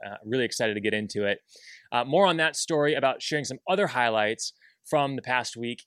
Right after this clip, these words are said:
in Unvalley News. So let's just jump right in. Um, our first story today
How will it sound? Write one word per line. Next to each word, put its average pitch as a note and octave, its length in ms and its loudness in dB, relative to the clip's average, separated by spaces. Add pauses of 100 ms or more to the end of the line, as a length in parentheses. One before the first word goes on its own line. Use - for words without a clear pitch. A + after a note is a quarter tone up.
in A#2 340 -4
Unvalley G#2+ 540 0
News. G#2 460 -4
So A2+ 500 -2
let's C#3 160 -2
just - 180 -8
jump B2+ 220 -6
right G#2+ 180 0
in. G2 160 -10 (1500)
Um, B2 320 6
our D3 120 6
first - 480 4
story E3+ 460 6
today A2+ 600 4